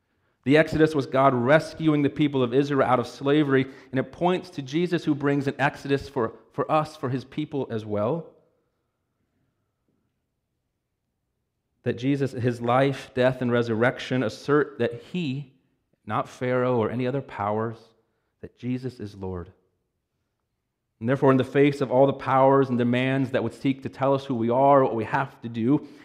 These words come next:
Jesus sets us free and claims us as his own. Think again about what the good news of Christianity says about the Exodus, that on the cross,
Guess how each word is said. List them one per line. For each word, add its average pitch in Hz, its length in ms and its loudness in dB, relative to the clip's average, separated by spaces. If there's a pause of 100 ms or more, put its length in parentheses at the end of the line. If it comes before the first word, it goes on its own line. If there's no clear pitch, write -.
(160)
Jesus 143 320 -4
sets 135 240 -4
us 123 100 -10
free 156 440 -4 (920)
and 127 160 -6
claims 170 460 -2
us 165 140 -6
as 131 180 -2
his 117 220 -4
own. 101 320 -8 (1300)
Think 170 220 -4
again 160 240 0
about 143 360 2
what 139 260 2
the 131 60 0
good 147 200 0
news 143 360 2
of 123 80 -8
Christianity 135 640 -2
says 143 400 0
about 127 300 0
the 117 100 0
Exodus, 139 480 -4 (200)
that 135 120 2
on 143 140 0
the 139 40 -4
cross, 135 720 0